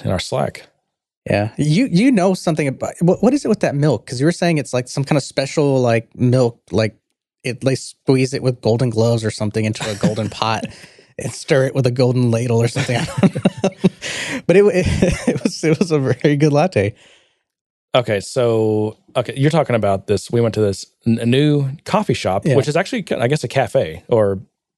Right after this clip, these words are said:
Speaker 1: I don't know.
Speaker 2: I, I guess
Speaker 1: What
Speaker 2: to consider a cafe 'cause it's got food and everything.
Speaker 1: Yeah. And they don't have a huge menu, but the food is all, like, this basically locally sourced and
Speaker 2: Yeah.
Speaker 1: but it's, it's,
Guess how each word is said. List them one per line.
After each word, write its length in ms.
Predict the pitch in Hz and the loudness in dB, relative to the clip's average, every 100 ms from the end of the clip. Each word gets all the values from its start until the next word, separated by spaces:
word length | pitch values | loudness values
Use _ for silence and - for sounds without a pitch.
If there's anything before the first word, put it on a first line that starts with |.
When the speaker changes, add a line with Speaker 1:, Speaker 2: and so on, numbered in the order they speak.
| _ _ - | _ _ -8
Speaker 1:
I 80 | 98 | -6
don't 120 | 92 | -2
know. 60 | |
Speaker 2:
I, 120 | 170 262 | 0 2
I 40 | |
guess 80 | 254 | 2
Speaker 1:
What 60 | 226 | 0
Speaker 2:
to 40 | |
consider 300 | 180 - 143 | -2 0 -2
a 40 | |
cafe 280 | 131 123 127 | -2 -4 -4
'cause 80 | 143 | -6
it's 60 | - | -4
got 160 | 151 | -4
food 160 | - 120 | -2 -2
and 100 | 117 | 0
everything. 440 | 107 113 139 127 | -2 2 2 0
Speaker 1:
Yeah. 60 | 135 _ _ _ _ _ _ _ _ _ _ - | -6 _ _ _ _ _ _ _ _ _ _ -2
And 100 | 156 | 0
they 40 | |
don't 80 | 240 | 0
have 80 | 247 | 0
a 40 | - | -2
huge 280 | 120 143 | 0 0
menu, 220 | 151 165 165 | 2 2 2
but 140 | 127 | 0
the 100 | 101 | -2
food 260 | - 135 117 | 0 0 2
is 100 | 110 | 0
all, 320 | 110 110 113 - | 0 0 -2 -12
like, 200 | 107 101 | -12 -10
this 160 | - - | -8 -4
basically 580 | 107 - 110 104 92 92 - - _ - | -2 -4 -2 -2 -2 -4 -12 -20 _ -4
locally 520 | 110 120 123 117 110 | 2 2 2 2 0
sourced 580 | - 120 110 110 101 107 | -2 0 2 2 -2 -4
and 380 | 98 95 95 101 | -2 0 0 0
Speaker 2:
Yeah. 240 | 104 101 _ _ _ | 0 -4 _ _ _
Speaker 1:
but 100 | - | -2
it's, 140 | 113 120 | -2 0
it's, 240 | 107 - | -4 -6